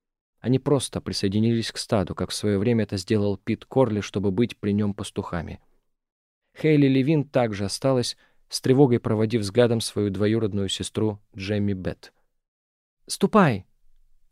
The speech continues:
сказала ей Сэдди. «Будь рядом с ней. Ты не должна потерять её из виду. Как только узнаешь, куда она пошла, мы встретимся здесь, хорошо?» У Хейли в глазах блеснули слёзы, но Бенджи не мог точно сказать, это слёзы счастья, печали —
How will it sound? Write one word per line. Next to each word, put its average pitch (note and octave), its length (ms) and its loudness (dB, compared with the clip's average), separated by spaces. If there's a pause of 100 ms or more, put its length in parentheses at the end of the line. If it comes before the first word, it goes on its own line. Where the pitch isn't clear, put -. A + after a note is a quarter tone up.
(140)
сказала G#2 380 -4
ей G2 180 -4
Сэдди. F2+ 440 -8 (400)
«Будь G#3+ 380 4
рядом E3 360 0
с - 120 -6
ней. B2 240 -4 (640)
Ты E3 240 4
не E3+ 140 4
должна F3 340 4
потерять C#3+ 440 0
её C3 160 0
из E3 260 0
виду. A#2 320 0 (400)
Как - 160 -4
только E3 260 2
узнаешь, D#3+ 380 4
куда D3+ 220 4
она C#3+ 120 4
пошла, F3+ 380 4
мы G3 240 6
встретимся E3 480 -2
здесь, B2 280 0
хорошо?» A3+ 460 2 (840)
У B2 80 -4
Хейли D3+ 320 2
в A#2+ 80 0
глазах B2+ 380 0
блеснули A#2+ 420 -2
слёзы, B2+ 420 0
но A#2 300 0
Бенджи B2 400 -2
не C3 120 0
мог B2+ 220 2
точно - 300 -4
сказать, G2+ 420 -4
это G#2 160 -6
слёзы G2+ 520 -2
счастья, C3 640 -4
печали — A#2 580 0